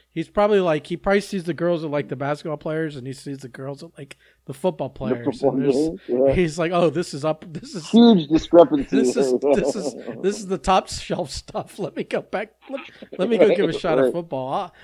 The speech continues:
Speaker 1: I'll sit on the bench
Speaker 2: Right.
Speaker 1: and be their sixth receiver. Fuck it." <laughs>
Speaker 2: Yeah, so he's playing receiver, so
Speaker 1: Yeah, I
Speaker 2: yeah,
Speaker 1: figured. He,
Speaker 2: yeah.
Speaker 1: I don't know that he's built for anything else, but
Speaker 2: Well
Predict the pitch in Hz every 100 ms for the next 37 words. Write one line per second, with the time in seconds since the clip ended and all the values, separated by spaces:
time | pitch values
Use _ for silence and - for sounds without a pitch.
0 | - - 208 - 262 202 147 165 131 151
1 | 143 156 151 - - 170 - 147 135 165
2 | 165 202 185 294 226 170 - - 208 -
3 | - - 226 226 _ - _ - - 123
4 | 120 - 165 147 - 165 147 123 - 143
5 | 123 110 - - 139 117 110 139 127 120
6 | 156 127 123 113 135 127 113 104 101 160
7 | 160 151 135 120 120 - 147 151 120 113
8 | - _ _ _ _ - 131 131 131 123
9 | 117 - - - 127